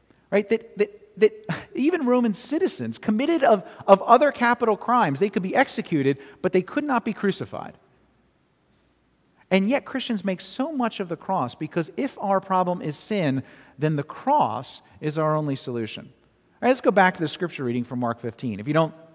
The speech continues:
still have it in front of you, you can turn back there. Mark fifteen. This is Mark's account of Jesus' death on the cross. And so let's ask a question. How does any of this fix our problem? How does the cross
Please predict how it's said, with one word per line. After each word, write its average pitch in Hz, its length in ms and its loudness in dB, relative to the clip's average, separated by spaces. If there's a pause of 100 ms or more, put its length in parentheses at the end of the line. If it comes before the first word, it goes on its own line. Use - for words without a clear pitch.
(140)
still - 200 -2
have 139 160 6
it 131 40 -2
in 127 60 -2
front 135 180 -2
of 165 80 -2
you, 170 40 -2
you 147 60 -4
can 123 140 -8
turn 135 220 -4
back 151 260 0
there. 95 100 -6
Mark 139 240 -6
fifteen. 139 320 -6
This 156 180 -6
is 175 120 -4 (320)
Mark's 185 400 4
account 165 400 2
of 147 100 -6
Jesus' 165 580 -2
death 117 520 0
on 156 180 0
the 151 80 -4
cross. 117 420 -6
And 151 120 -8
so 190 80 2
let's 220 200 2
ask 175 240 -2
a 190 60 -8
question. 254 380 -6 (320)
How 240 160 6
does 269 180 4
any 208 160 2
of 160 140 0
this 143 260 4 (200)
fix 160 220 -2
our 156 140 6
problem? 165 460 0
How 196 160 4
does 254 120 -2
the 208 80 -2
cross 143 600 2